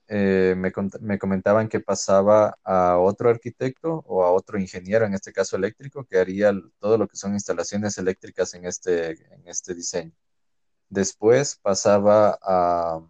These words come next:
a una persona que hacía el presupuesto, eh, después a otra persona que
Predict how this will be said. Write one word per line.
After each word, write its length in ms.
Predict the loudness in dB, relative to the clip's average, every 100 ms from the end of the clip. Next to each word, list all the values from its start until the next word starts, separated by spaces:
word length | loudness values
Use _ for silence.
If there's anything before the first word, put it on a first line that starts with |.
| _ _ _ _ _ _ _ _ _ _ _ -10
a 140 | -4 -2
una 340 | -2 0 -2
persona 460 | -2 -4 -2 -2 0
que 120 | -2
hacía 420 | -2 -2 2 2
el 120 | 0
presupuesto, 960 | -4 -6 -6 -8 0 0 0 0 -2 -4 _ _ _ _ _ _ _ _ _ _
eh, 280 | -2 0 2
después 400 | -2 -2 -2 2
a 60 |
otra 260 | 2 2 -2
persona 560 | -2 -4 -2 0 0 -2
que 800 | -2 0 2 0 0 -2 -6